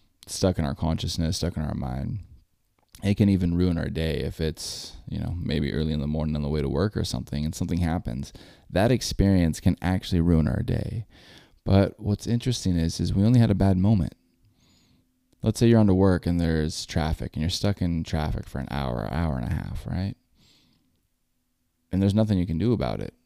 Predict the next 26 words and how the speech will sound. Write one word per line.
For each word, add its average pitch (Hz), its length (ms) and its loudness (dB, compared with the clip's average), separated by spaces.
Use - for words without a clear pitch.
Well, 107 400 0
you 107 140 -4
can 120 120 0
get 113 140 2
angry, 87 320 2
you 90 240 0
can 98 160 0
ir-, 85 180 2
get 90 240 -2
irritated, 80 680 0
you 82 160 -2
can 78 540 -2
be 98 140 4
stressed, 90 640 0
all 82 160 0
of 82 80 2
that 82 140 2
stuff. 78 500 -2
You're 71 100 -4
not 78 180 -4
gonna 78 120 -4
make 71 160 -4
the 67 60 -4
meeting, 78 420 2
whatever, 82 520 0
right? 85 300 -4